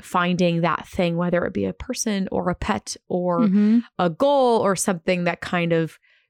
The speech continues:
Speaker 1: pulls you out of that. And I like that she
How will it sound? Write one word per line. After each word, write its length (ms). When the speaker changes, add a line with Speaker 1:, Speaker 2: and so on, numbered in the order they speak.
Speaker 1:
pulls 360
you 200
out 200
of 100
that. 260
And 80
I 100
like 260
that 120
she 500